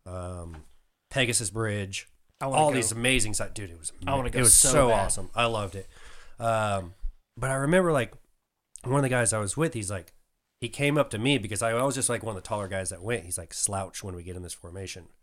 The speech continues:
Speaker 1: And I was like, "What?" And he's like, "Slouch, trust me." I was like, "Okay." And then they, like, do the whole thing, and I was like, "Fuck this."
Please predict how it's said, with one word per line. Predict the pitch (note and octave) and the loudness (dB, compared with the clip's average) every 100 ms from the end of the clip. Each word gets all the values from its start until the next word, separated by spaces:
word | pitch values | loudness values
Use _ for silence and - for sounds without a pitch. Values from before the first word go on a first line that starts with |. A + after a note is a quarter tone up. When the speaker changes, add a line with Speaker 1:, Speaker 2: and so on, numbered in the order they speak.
| _ _ _ | _ _ _
Speaker 1:
And | B2 | -10
I | |
was | G2+ | -8
like, | G2+ - | -8 -6
"What?" | C#4+ _ _ - _ _ _ _ _ _ _ _ - | -6 _ _ -20 _ _ _ _ _ _ _ _ -12
And | G#2+ | -10
he's | F2+ | -10
like, | E2 | -10
"Slouch, | - E2 - | -12 -12 -12
trust | - E2 - | -10 -10 -10
me." | - - _ _ _ _ _ | -14 -20 _ _ _ _ _
I | - | -16
was | F#2 | -16
like, | - - _ _ _ _ _ _ - | -16 -20 _ _ _ _ _ _ -18
"Okay." | F#2 - F#2 A2+ B2 - _ _ - | -18 -14 -12 -12 -14 -20 _ _ -14
And | A2+ G#2 | -10 -6
then | G2+ G2+ G2 F#2+ F#2+ F2+ E2+ _ _ _ _ - | -4 -4 -4 -4 -6 -10 -14 _ _ _ _ -14
they, | G#2 G2 F#2+ | -10 -8 -8
like, | F#2+ F2 - | -12 -12 -2
do | A#2 | 0
the | A2 | 0
whole | A#2 A2 | 0 0
thing, | B2 C3 B2+ | 2 2 2
and | G#2+ | -2
I | G2 | -4
was | G2+ G2+ G2+ | -10 -16 -18
like, | G#2 _ _ _ | -20 _ _ _
"Fuck | G3+ E3+ | -18 -16
this." | G#3 F3 | -14 -14